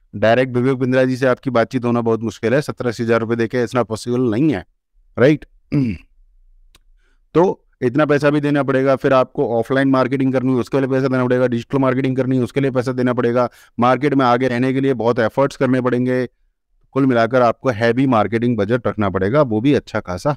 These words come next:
हो सकता है। और जो पहले आप पैसे दे चुके हो और अब पैसे दोगे, फिर कमीशन कितना मिलेगा, ये सारी चीज़ों को ध्यान में रखते हुए मुझे ये बहुत कम आकर्षक लग रहा है। हालांकि अगर आपका already बहुत बड़ा क्लाइंट बेस है, उनको आप इन्फ्लुएंस करके बेच सकते हो, तो, तो दम है इसमें,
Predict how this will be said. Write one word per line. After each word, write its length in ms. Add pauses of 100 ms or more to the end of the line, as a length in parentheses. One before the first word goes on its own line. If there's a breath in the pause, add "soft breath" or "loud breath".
हो 140
सकता 440
है। 240 (500)
और 100
जो 380 (200)
पहले 260
आप 200
पैसे 200
दे 140
चुके 220
हो 260
और 140
अब 160
पैसे 220
दोगे, 260
फिर 120
कमीशन 380
कितना 260
मिलेगा, 320
ये 120
सारी 320
चीज़ों 280
को 100
ध्यान 220
में 120
रखते 220
हुए 140 (360)
मुझे 200
ये 140
बहुत 420
कम 180
आकर्षक 540
लग 100
रहा 160
है। 140
हालांकि 440
अगर 180
आपका 220
already 360
बहुत 220
बड़ा 160
क्लाइंट 300
बेस 240
है, 160 (300 soft breath)
उनको 220
आप 160
इन्फ्लुएंस 360
करके 220
बेच 200
सकते 260
हो, 220
तो, 180
तो 180
दम 220
है 180
इसमें, 280